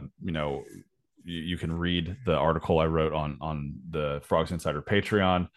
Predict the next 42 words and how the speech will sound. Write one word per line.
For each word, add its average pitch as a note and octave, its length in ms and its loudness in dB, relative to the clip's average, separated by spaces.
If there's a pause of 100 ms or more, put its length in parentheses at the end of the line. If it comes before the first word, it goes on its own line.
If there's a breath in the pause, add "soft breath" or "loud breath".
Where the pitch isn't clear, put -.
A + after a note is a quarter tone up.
(160 soft breath)
Had E2 160 0
a - 20 -8
chance D#2+ 300 -4
to, D2 420 0
to - 140 -10
get D2+ 120 -4
a C2+ 40 -6
couple C#2+ 240 -6
quotes, - 520 -4
uh, D#2 340 0 (240)
from D#2 260 -2
him E2+ 180 0
while D#2+ 140 2
he F2 100 -2
was D#2+ 140 -6
on D2 100 -4
campus. - 520 -2 (380 loud breath)
Um, D2+ 400 -2
and D#2 140 -10
he F2 80 -6
talked E2 220 -2
a E2+ 40 -4
lot D#2 140 2
about D2+ 200 -2
liking D2+ 260 -4
Jamie D#2 280 -4
Dixon, F#2+ 320 2
liking D2+ 280 -4
the D2+ 60 -10
system, F2+ 300 -6
liking D2 220 -6
the C#2+ 80 -10
style, D#2+ 480 2 (380 loud breath)
um, D#2 420 -2 (260)
and A#2 120 8
looking A#2+ 180 6
for A2 140 2
an G2+ 80 6
opportunity F#2 460 2
to E2 100 -4
show E2+ 360 0
off D#2 400 2